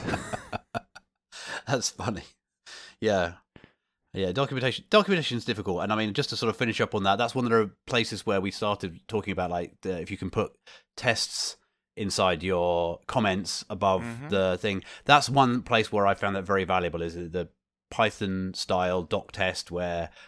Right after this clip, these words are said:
Speaker 1: I can
Speaker 2: Mm-hmm.
Speaker 1: write the explanation of, like, "This is how to use my class," uh, right above my class definition, and then I
Speaker 2: Yeah.
Speaker 1: can actually put the, what you would type into a repl and what the repl would men-, mention back to you. And first of all, that's readable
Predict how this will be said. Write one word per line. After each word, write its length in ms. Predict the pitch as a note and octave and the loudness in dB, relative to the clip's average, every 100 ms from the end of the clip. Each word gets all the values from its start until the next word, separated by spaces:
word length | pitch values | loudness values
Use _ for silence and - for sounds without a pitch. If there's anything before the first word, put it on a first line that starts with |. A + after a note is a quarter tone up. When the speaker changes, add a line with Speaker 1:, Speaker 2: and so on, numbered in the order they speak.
| - | -8
Speaker 1:
I 100 | F#2 | -6
can 260 | F2+ F2+ F#2 | -4 -4 -6
Speaker 2:
Mm-hmm. 180 | A2+ G2 | -6 4
Speaker 1:
write 280 | D3+ E3 | 6 6
the 100 | B2+ A#2+ | 4 0
explanation 460 | - B2 B2+ - | 0 2 2 2
of, 100 | F#2+ G2+ | 0 0
like, 240 | F#2+ - | 0 -2
"This 160 | A#2 D3+ | -4 -4
is 100 | - | 0
how 140 | B2+ | 0
to 140 | B2 | 0
use 320 | G#2+ A#2+ C#3 A#2 | -2 0 0 0
my 140 | G#2+ | -2
class," 420 | - B2 F#2 - B2 | 2 2 2 -2 -4
uh, 100 | G#2+ | -4
right 300 | A2+ D3+ C#3 | 4 4 6
above 240 | C3 C#3+ | 4 4
my 100 | D#3+ | 4
class 240 | D3 D3+ C#3 | 4 2 2
definition, 680 | C3+ C3 A#2 - F#2 G2+ - _ _ - | -2 0 -2 -2 -4 -6 -10 _ _ -6
and 100 | A2 | 0
then 80 | A#2 | 4
I 80 | A2 | 6
Speaker 2:
Yeah. 100 | G2+ | 4
Speaker 1:
can 160 | G#2 - | 0 0
actually 380 | C3+ - B2+ | 0 0 -4
put 380 | - D3 A2+ - _ _ _ _ _ _ _ | 0 4 4 2 _ _ _ _ _ _ _
the, 460 | G2+ A2 G2+ F#2+ - _ _ | 0 4 4 2 0 _ _
what 380 | G2+ F#2+ C3+ C#3 | -12 4 6 6
you 100 | C3 | 4
would 120 | B2+ | 0
type 280 | - B2 B2 | 2 4 4
into 360 | C3 G#2+ A#2+ G#2 | 2 0 2 2
a 60 | G2 | 4
repl 480 | B2+ - F#2 G2 - - - C3 | 2 2 2 2 -4 -20 -4 2
and 180 | C3 B2+ | 4 4
what 140 | A#2 | 4
the 60 | B2+ | 6
repl 260 | B2 B2 | 4 4
would 140 | A2+ - _ _ _ _ | -2 -4 _ _ _ _
men-, 300 | A#2+ B2 A#2 | 0 0 0
mention 320 | B2 C3 A#2 G#2 | 0 0 2 4
back 220 | C3+ - | 4 4
to 100 | F#2+ | -4
you. 180 | E2 - | -4 -2
And 180 | A#2+ A2 | 0 2
first 200 | D#3 D3+ | 2 2
of 20 | A#2+ | 2
all, 40 | |
that's 180 | A2 - | 0 0
readable 640 | F2 A2+ B2+ F3 B3+ G#3+ | -2 0 4 4 4 0